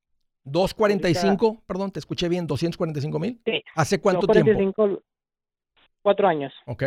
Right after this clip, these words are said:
Speaker 2: Ahorita está valorado en trescientos.
Speaker 1: Ok.
Speaker 2: Ah, ¿me convendrá venderlo y buscar una casa?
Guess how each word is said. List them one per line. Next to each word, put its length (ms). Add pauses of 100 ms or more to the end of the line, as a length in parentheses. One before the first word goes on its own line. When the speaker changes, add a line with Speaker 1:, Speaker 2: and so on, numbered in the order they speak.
(1600)
Speaker 2:
Ahorita 420
está 360
valorado 420
en 80
trescientos. 760 (2250)
Speaker 1:
Ok. 180 (580)
Speaker 2:
Ah, 320 (800)
¿me 220
convendrá 480
venderlo 560
y 360 (200)
buscar 280
una 200
casa? 440